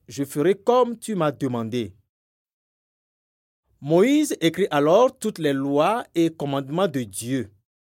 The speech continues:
Il écrit aussi les dix commandements sur deux nouvelles tablettes de pierre. Il ramène alors les commandements de Dieu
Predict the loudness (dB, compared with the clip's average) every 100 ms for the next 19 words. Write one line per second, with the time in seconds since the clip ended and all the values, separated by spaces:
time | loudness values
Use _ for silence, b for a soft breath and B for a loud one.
0 | _ _ _ _ _ _ _ -2 4 4
1 | 2 -2 -2 -2 -2 -2 -2 -4 -2 -2
2 | -2 -4 -2 -2 -2 -2 -2 -2 -4 -4
3 | -2 -2 -4 -8 -12 2 6 6 2 0
4 | 2 0 -6 -6 -4 0 0 -2 -6 -8
5 | -10 0 2 2 0 -4 -12 -16 -20 _
6 | _ _ _ _ _ _ _ _ _ _
7 | _ _ -2 0 2 0 2 2 2 0
8 | -2 2 4 4 2 0 -2 -6 -8 -4
9 | -4 -2 -4 -6 -4 -4